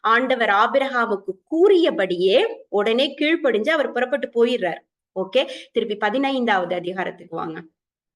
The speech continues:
பனிரெண்டுலயே ஆபிரகாமுக்கு எல்லா ப்ராமிசஸும் கொடுத்தாச்சு. பதினைந்தாவது அதிகாரம், மெல்கி சிதைக்கின் ஆசி எல்லாம் முடிந்தது. ஓகே,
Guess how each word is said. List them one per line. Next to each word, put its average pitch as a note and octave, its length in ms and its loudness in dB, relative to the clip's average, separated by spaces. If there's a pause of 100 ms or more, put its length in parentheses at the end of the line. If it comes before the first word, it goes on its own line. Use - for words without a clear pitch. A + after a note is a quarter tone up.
(1000)
பனிரெண்டுலயே A3+ 680 2 (140)
ஆபிரகாமுக்கு A3+ 560 -2
எல்லா A3 480 0
ப்ராமிசஸும் A#3+ 680 -2
கொடுத்தாச்சு. A3+ 520 -4 (440)
பதினைந்தாவது A3+ 920 -2
அதிகாரம், F#3 720 -4 (1700)
மெல்கி A#3 320 0
சிதைக்கின் G#3 460 0
ஆசி G3+ 320 -2
எல்லாம் G#3 360 2
முடிந்தது. G3+ 760 -2 (3250)
ஓகே, F#3 320 -6